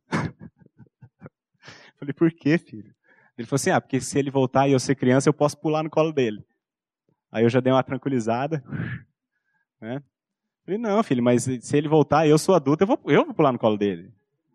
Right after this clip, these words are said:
Eu vou dar um abração nele, vou chamar você, a gente vai abraçar junto." "Ah, então tá bom, papai." E aí, beleza, ficou assim. Aí eu agora falei, "Vai dormir, que tá tarde." <laughs> Aí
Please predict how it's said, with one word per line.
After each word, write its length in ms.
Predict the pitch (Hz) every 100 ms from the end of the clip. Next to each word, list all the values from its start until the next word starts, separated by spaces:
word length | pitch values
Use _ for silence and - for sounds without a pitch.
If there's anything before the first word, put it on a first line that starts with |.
| _ _ 113
Eu 80 |
vou 80 | 117
dar 80 | 151
um 40 |
abração 440 | 214 247 220 220 196
nele, 160 | 160
vou 80 | 165
chamar 240 | 156 156 165
você, 240 | 160 147
a 20 |
gente 80 | 147
vai 80 | 180
abraçar 340 | 208 208 294
junto." 600 | 262 240 175 269 - 107 _ _
"Ah, 140 | 160 131
então 180 | 180
tá 120 | 190 175
bom, 200 | 123 107
papai." 420 | 113 117 104 139
E 40 |
aí, 160 | 202 233
beleza, 480 | 269 147 113 104 101
ficou 260 | 135 151
assim. 320 | 156 - 95 92 _ _ _ _ _ _ _ _ _
Aí 140 | 117
eu 60 | 127
agora 180 | 127 151
falei, 180 | - 151
"Vai 120 | 170
dormir, 300 | 196 175 135
que 40 |
tá 120 | 160
tarde." 440 | - 143 117 98 -
<laughs> 260 | - - - _ _ _ _ _ _
Aí 560 | 127 131 139 156 175